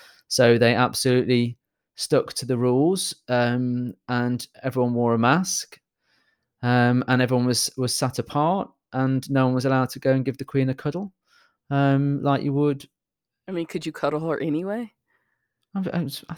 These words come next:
Speaker 1: would think her family can.
Speaker 2: Probably not in public, though.
Speaker 1: Possibly not. I think they, they
Speaker 2: Yeah.
Speaker 1: might, they might kiss in public, but
Speaker 2: Yeah. Okay.
Speaker 1: you know,
Speaker 2: Well
Speaker 1: um, the talk though was of, uh, the brothers.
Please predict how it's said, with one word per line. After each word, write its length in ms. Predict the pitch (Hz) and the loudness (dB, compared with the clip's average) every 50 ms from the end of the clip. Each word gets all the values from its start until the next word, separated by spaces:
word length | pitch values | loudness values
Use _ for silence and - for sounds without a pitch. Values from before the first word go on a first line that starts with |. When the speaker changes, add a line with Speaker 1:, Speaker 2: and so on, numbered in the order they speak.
| - - _ _ _ _ _ - | -14 -20 _ _ _ _ _ -12
Speaker 1:
would 140 | 175 165 - | -12 -8 -4
think 180 | - 190 - | -4 -4 -4
her 80 | - 107 | -4 -6
family 320 | - - 127 143 110 - | -4 -4 -4 -4 -4 -6
can. 340 | - - - - 117 151 151 - _ _ _ _ _ _ _ _ _ _ _ _ _ _ _ _ _ _ _ _ _ _ _ _ | -6 -8 -6 -4 -4 -6 -6 -10 _ _ _ _ _ _ _ _ _ _ _ _ _ _ _ _ _ _ _ _ _ _ _ _
Speaker 2:
Probably 240 | - - 240 202 175 | -6 -4 -2 0 0
not 160 | 156 143 139 | 0 0 0
in 80 | 139 135 | -2 -4
public, 340 | 147 156 147 - - - - | -6 -6 -6 -6 -8 -10 -8
though. 280 | - - - - 180 - _ _ _ _ _ _ _ _ _ _ _ _ _ _ _ | -10 -10 -10 -12 -14 -18 _ _ _ _ _ _ _ _ _ _ _ _ _ _ _
Speaker 1:
Possibly 360 | - - 196 - - 131 117 | -2 -2 -2 -2 0 0 0
not. 260 | 107 104 92 85 - - 135 | 0 0 -2 -4 -4 -4 -4
I 40 | |
think 140 | 135 - - | -4 -4 -4
they, 160 | 87 92 - - - | -4 -6 -6 -8 -16
they 180 | - 156 175 180 | -6 -2 0 0
Speaker 2:
Yeah. 60 | 175 | 2
Speaker 1:
might, 240 | 151 113 - - 135 | 2 0 0 0 -2
they 80 | 147 | 0
might 240 | 127 110 101 - - _ _ _ _ _ | 0 0 -2 -4 -6 _ _ _ _ _
kiss 380 | - - 85 - - - - | -10 -8 -8 -8 -10 -14 -16
in 180 | - - 92 85 | -12 -10 -10 -8
public, 460 | - 95 80 - 78 73 - - - - | -8 -10 -10 -10 -10 -12 -12 -16 -14 -12
but 220 | - 98 - - _ _ - - - - | -10 -10 -10 -12 _ _ -20 -20 -18 -12
Speaker 2:
Yeah. 260 | 160 156 151 147 151 156 151 _ _ _ _ - | -8 -8 -6 -6 -8 -10 -14 _ _ _ _ -20
Okay. 320 | 247 - - 208 160 196 220 - | -14 -6 -2 -2 -2 -2 -4 2
Speaker 1:
you 120 | - 262 240 | 4 6 8
know, 300 | 196 160 147 139 139 151 | 8 8 8 8 6 6
Speaker 2:
Well 80 | 170 - _ _ - | 2 -2 _ _ 2
Speaker 1:
um, 140 | 180 185 185 | 2 4 4
the 120 | 170 220 | 4 4
talk 560 | - - - - 285 185 120 107 123 - - | 2 2 4 6 6 8 8 6 4 2 2
though 380 | - - 90 87 95 110 135 147 | 0 0 2 2 4 4 2 4
was 280 | 131 143 139 131 131 147 | 4 4 2 4 4 4
of, 440 | 131 131 131 117 - - - - - | 4 4 4 2 -2 -8 -16 -12 -6
uh, 440 | - 120 120 120 117 113 110 113 113 | -4 -2 0 0 2 2 2 0 0
the 100 | 104 120 | -2 -4
brothers. 480 | - - 113 101 95 82 71 - - | -4 -6 -6 -6 -6 -8 -8 -12 -16